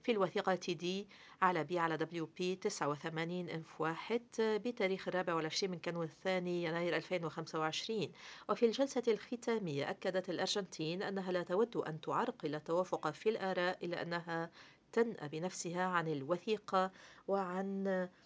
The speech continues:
مقترح الخطة البرنامجية لعام ألفين وستة وعشرين، وعممت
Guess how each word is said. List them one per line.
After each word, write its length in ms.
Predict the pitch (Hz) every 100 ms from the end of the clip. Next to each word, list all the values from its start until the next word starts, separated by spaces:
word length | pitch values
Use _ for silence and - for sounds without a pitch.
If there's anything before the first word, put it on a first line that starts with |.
| - - - - -
مقترح 440 | 254 - 175 160
الخطة 340 | 165 - - 190
البرنامجية 920 | 175 196 214 175 165 156 - 190 185
لعام 600 | 170 151 175 180 170 170 165 - - -
ألفين 400 | 185 185 190 185
وستة 500 | 170 160 - 175 175
وعشرين، 1000 | 165 156 143 - 208 214 165 135 127 - 143 156 156 147 139 - - _ _ _ - - - -
وعممت 640 | 160 160 208 196 165 185